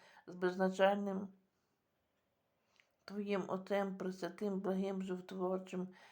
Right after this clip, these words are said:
Твоїм Духом, нині і повсякчас, на віки вічні. Амінь.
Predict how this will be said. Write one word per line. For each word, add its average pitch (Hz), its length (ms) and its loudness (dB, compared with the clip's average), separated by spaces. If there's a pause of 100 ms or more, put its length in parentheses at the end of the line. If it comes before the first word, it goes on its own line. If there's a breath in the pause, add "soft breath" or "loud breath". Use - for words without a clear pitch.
(200 loud breath)
Твоїм 185 400 0
Духом, 185 540 -2 (540 soft breath)
нині 190 400 0
і 190 40 0
повсякчас, 190 760 2
на 185 140 2
віки 185 360 -2
вічні. 185 560 -4
Амінь. 175 520 -2